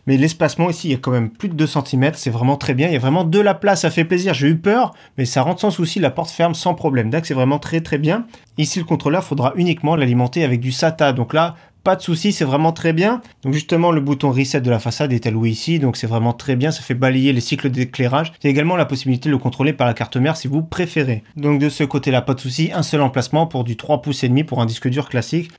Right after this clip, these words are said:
Donc finalement, câble management, j'ai eu peur, mais vraiment pas de souci. Je vous montre en dessous, c'est entièrement filtré. Il y a la baie de disque dur qu'on peut la déplacer suivant si vous avez une alimentation qui est assez longue. Ici, ça peut être bien de l'avancer vers le haut.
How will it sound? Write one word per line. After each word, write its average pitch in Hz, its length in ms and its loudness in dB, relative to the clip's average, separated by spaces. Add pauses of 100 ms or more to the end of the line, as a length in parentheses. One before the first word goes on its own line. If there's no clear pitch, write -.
(140)
Donc 156 100 4
finalement, 214 480 4
câble 156 280 2
management, 151 520 2
j'ai 131 120 4
eu 165 80 2
peur, 180 260 2
mais 135 100 2
vraiment 143 260 2
pas 214 220 0
de 214 60 -8
souci. 160 340 -2 (240)
Je - 120 -4
vous 160 80 6
montre 202 240 4
en 185 80 4
dessous, 165 320 2
c'est 147 240 2 (100)
entièrement 180 520 4
filtré. 160 400 0
Il 208 60 2
y 175 40 4
a - 20 4
la 131 140 4
baie 143 180 2
de 135 120 0
disque 127 240 -2
dur 143 180 2
qu'on 127 120 0
peut 131 80 0
la 127 80 4
déplacer 131 440 0
suivant 135 320 0
si 127 140 -4
vous 123 120 -2
avez 120 100 2
une 127 100 4
alimentation 123 560 0
qui 139 160 -8
est - 80 -8
assez 143 260 0
longue. 131 220 2 (240)
Ici, 131 240 -2
ça 147 80 0
peut 131 100 0
être 127 60 2
bien 127 140 4
de 127 40 4
l'avancer 120 320 2
vers 117 160 0
le 113 100 2
haut. 202 140 2